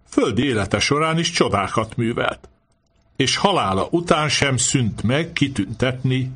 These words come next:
Isten emberét. Az a protestáns felfogás, amely a szentek kultuszát halott idézésnek minősíti,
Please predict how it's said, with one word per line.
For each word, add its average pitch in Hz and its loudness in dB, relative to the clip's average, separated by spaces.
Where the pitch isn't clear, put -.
Isten 117 -2
emberét. 98 -2
Az 185 2
a 120 0
protestáns 110 0
felfogás, 107 -2
amely 127 2
a 113 2
szentek 156 0
kultuszát 123 0
halott - -2
idézésnek 131 2
minősíti, 131 0